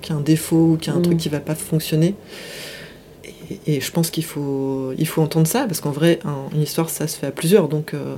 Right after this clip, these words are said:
Speaker 1: si quelqu'un, euh, note que quelque chose fonctionne pas, en fait, il faut le prendre au mot.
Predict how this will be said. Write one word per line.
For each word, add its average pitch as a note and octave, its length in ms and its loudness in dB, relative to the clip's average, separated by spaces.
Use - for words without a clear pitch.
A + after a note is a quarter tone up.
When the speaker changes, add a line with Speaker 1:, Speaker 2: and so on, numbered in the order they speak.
Speaker 1:
si - 200 -8
quelqu'un, D#3+ 580 2
euh, D3+ 120 -4
note D#3+ 520 4
que D#3+ 80 -4
quelque D3+ 220 -8
chose D#3+ 200 -4
fonctionne D3+ 400 -6
pas, F3+ 300 -2
en D#3+ 140 -2
fait, E3 320 -2
il D#3+ 40 -12
faut E3 100 -2
le D3 40 -10
prendre D#3 240 -2
au D#3+ 60 2
mot. G3 180 4